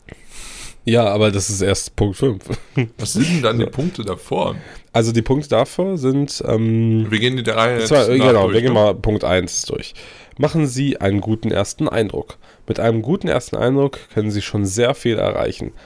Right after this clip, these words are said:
Speaker 1: Zielen Sie sich für Ihr Di-, Date daher etwas Schönes an und zeigen Sie damit, dass Sie sich Gedanken gemacht haben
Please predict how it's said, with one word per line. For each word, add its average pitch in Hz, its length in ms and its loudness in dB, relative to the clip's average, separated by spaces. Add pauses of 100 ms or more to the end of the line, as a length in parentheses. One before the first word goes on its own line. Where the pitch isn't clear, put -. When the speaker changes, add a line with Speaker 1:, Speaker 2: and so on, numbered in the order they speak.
(100)
Speaker 1:
Zielen 143 420 2
Sie 123 100 -2
sich 117 380 -4
für - 180 -4
Ihr 95 160 2
Di-, 104 360 0
Date 110 460 0
daher 120 500 0
etwas 104 260 -4
Schönes 135 540 0
an 123 200 -2
und 98 160 -4
zeigen 107 320 0
Sie 101 120 -4
damit, 98 320 0 (320)
dass - 220 -4
Sie 104 100 0
sich 95 240 -4
Gedanken 92 460 -2
gemacht 90 360 -4
haben 92 300 0